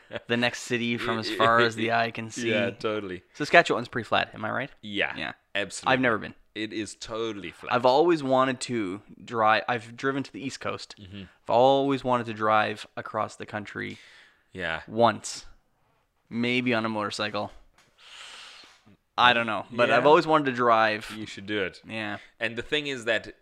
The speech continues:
Speaker 1: it really is, there's really not much between, um, the, the Rockies, once you get to the far side of the Rockies, and then you do finally break into Saskatchewan,
Speaker 2: Mm-hmm.
Speaker 1: all the way across Manitoba. I know, I don't know, man. It's just farmlands.
Speaker 2: Yeah.
Speaker 1: It's the,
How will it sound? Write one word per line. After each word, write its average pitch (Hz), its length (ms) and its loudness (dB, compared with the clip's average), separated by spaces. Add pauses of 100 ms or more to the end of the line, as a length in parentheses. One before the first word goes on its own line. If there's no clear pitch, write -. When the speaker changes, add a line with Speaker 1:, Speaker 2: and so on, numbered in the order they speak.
Speaker 1:
it 107 100 -8
really 117 560 -4
is, 101 220 -6
there's 107 280 -4
really 120 260 -4
not 110 300 -4
much 95 440 -8
between, 95 640 -12 (580)
um, 85 460 -10
the, 87 300 -12
the 90 120 -10
Rockies, 117 480 -8
once 95 160 -12
you 95 80 -16
get 92 140 -10
to 92 80 -16
the 95 60 -12
far 101 260 -6
side 107 180 -2
of 101 80 -4
the 101 80 -6
Rockies, 101 400 -6
and 101 100 -14
then 98 100 -14
you 95 100 -14
do 95 160 -8
finally 107 320 -8
break 101 280 -4
into 104 200 -20
Saskatchewan, 107 600 -10
Speaker 2:
Mm-hmm. 131 120 -10
Speaker 1:
all 113 260 -6
the 123 60 -6
way 117 180 -4
across 110 360 -10
Manitoba. 101 800 -8 (380)
I 95 80 -12
know, 110 440 -4 (480)
I 101 160 -6
don't 113 100 -8
know, 110 140 -4
man. 87 260 -4 (440)
It's - 160 -14
just 113 280 -4
farmlands. 90 600 -6 (120)
Speaker 2:
Yeah. 110 160 4 (340)
Speaker 1:
It's - 300 -10
the, 104 180 -10